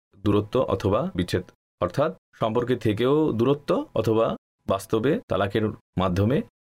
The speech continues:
বিচ্ছেদ। সুতরাং এখানে একটা খুবই সুন্দর হাদিস, সেটা আমাদের জীবনের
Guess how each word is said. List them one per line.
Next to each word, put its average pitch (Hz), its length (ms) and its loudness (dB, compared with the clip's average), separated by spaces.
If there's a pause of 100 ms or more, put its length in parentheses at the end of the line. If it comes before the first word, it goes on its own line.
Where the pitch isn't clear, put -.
(180)
বিচ্ছেদ। - 360 -4 (640)
সুতরাং 131 260 2
এখানে 110 260 0
একটা 107 340 0
খুবই 107 260 2
সুন্দর 98 420 0 (140)
হাদিস, 101 440 0
সেটা - 460 -4
আমাদের 101 260 2
জীবনের 101 300 2